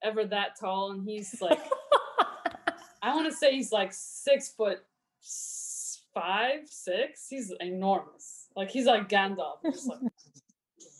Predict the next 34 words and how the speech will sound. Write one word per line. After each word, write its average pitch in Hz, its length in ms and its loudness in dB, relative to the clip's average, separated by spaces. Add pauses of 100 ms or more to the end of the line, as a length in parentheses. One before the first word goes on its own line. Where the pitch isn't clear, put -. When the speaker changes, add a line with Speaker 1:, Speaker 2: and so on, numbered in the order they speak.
(960)
Speaker 2:
Oh, 359 260 -2
that's - 220 -4
amazing. 226 340 2
Speaker 1:
And 247 80 6
w-, 330 220 6 (140)
<laughs> - 80 -20 (120)
working 370 380 6
with 311 180 0
him 285 180 -2
was 220 240 -8
really 220 640 2 (180)
fascinating. 196 560 -8
So 185 300 -4 (360)
this 220 200 8
opera 214 480 2
actually 202 340 -8
had 190 320 -4 (380)
twelve 214 380 4
percussion 220 580 -4
parts, 254 500 -4 (760)
and 208 300 -2
the 208 100 2
rental, 240 500 2
I 208 80 0
believe, 196 440 0
for 208 100 -8
the 196 80 -2
percussion 202 400 -4
equipment 180 480 0
cost 175 320 -2
hundred 190 240 0
fifty 190 260 -4
thousand 170 360 2
dollars. 156 760 -4